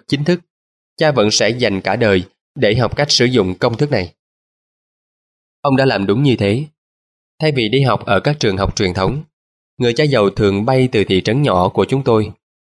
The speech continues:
Hilo, Hawaii, tới thủ đô Honolulu,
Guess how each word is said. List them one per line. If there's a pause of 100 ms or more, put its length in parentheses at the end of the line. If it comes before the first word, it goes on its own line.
(180)
Hilo, (140)
Hawaii, (500)
tới
thủ
đô
Honolulu,